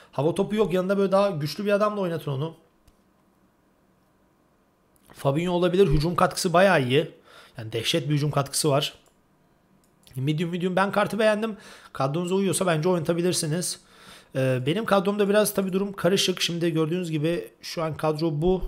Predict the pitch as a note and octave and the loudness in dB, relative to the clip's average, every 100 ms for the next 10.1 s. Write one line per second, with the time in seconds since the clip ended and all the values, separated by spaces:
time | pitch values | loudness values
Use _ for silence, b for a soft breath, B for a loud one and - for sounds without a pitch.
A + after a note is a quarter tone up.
0 | - - D#3 D3+ C#3+ - D3+ D#3+ D#3+ - | -8 -4 -2 2 2 0 -4 -4 -4 0
1 | D3+ D#3 D#3 D#3+ D3+ C3 C3 B2 - C3 | 2 2 0 0 -2 -2 -6 -6 -4 -2
2 | B2+ A#2+ A#2+ A#2+ B2 A#2 B2 A#2+ A#2+ A#2 | -2 -4 -4 -4 -4 -4 -6 -6 -6 -6
3 | B2 A#2 B2+ C3 B2 A#2 - B2 B2+ A#2+ | -6 -4 -4 -2 -2 -4 -6 -4 -4 -6
4 | B2+ A2+ A2 D3 E3+ B B B B - | -6 -6 -4 -4 -4 B B B B -2
5 | C#3+ C#3 C3+ F3+ D3+ D3+ D3 G#3+ G#3 F#3+ | 2 2 2 -2 -4 -2 0 0 2 4
6 | F#3+ G3 G3 G3+ G3 F#3+ F#3 F3 D#3+ - | 4 4 0 -2 0 0 0 0 -2 0
7 | C#3+ D#3 E3+ F#3 F3+ F3+ D#3+ G3 G3+ G3 | 0 0 0 0 0 0 0 2 0 0
8 | F#3 F3 G3 F3+ F#3 D#3+ F3+ E3 - E3 | 0 0 0 0 -2 -2 -2 -2 0 2
9 | E3 E3+ - - B B B B B B | 2 0 -6 -12 B B B B B B